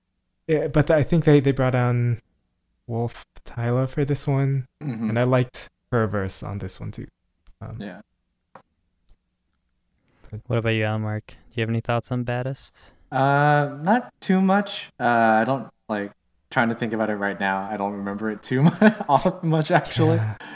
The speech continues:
Speaker 2: Yeah, but
Speaker 3: Yeah.
Speaker 2: then, like, you're
Speaker 3: Yeah.
Speaker 2: just saying, it's sort of, like, the same, like, um, all these songs sort of, most, for the most part, have, like, a similar vibe. Like, it's music you play in the background as you're wrecking stuff while playing the game, right?
Speaker 1: That, yeah.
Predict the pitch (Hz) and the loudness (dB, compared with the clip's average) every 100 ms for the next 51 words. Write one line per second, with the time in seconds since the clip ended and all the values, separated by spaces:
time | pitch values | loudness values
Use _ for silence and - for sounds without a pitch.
0 | - 175 175 - 190 202 185 165 143 131 | -2 6 6 6 6 4 4 4 6 4
1 | 131 123 170 156 - 160 147 143 135 147 | 4 4 2 2 2 2 2 0 -2 -2
2 | 131 123 131 - 104 104 _ _ _ _ | -2 -2 -6 -8 -8 -8 _ _ _ _
3 | _ - 110 107 104 107 113 110 - 131 | _ -2 0 0 0 -4 -6 -8 0 2
4 | 139 131 131 123 127 113 107 110 110 110 | 2 0 -2 -2 -4 -6 -6 -8 -8 -8
5 | - 113 110 113 117 110 107 107 110 110 | -6 -2 -2 -4 -6 -6 -6 -6 -8 -8
6 | 107 104 98 101 101 101 101 101 - _ | -6 -6 -4 -2 -2 -4 -6 -8 -10 _
7 | _ 127 - 120 113 123 117 113 120 113 | _ -6 -4 -2 -2 -2 -4 -4 -2 -2
8 | 95 104 104 110 101 104 110 104 101 107 | -2 -2 -2 -4 -4 -6 -4 -6 -6 -4
9 | 104 - 107 - 104 101 - 110 98 98 | -4 -4 -8 -6 -8 -8 -10 -4 -4 -4
10 | 107 104 101 101 101 104 104 117 - - | -6 -6 -8 -6 -4 -4 -4 -6 -8 -16
11 | - - 147 156 _ - 151 135 123 | -20 -4 -4 -4 _ -2 0 0 -4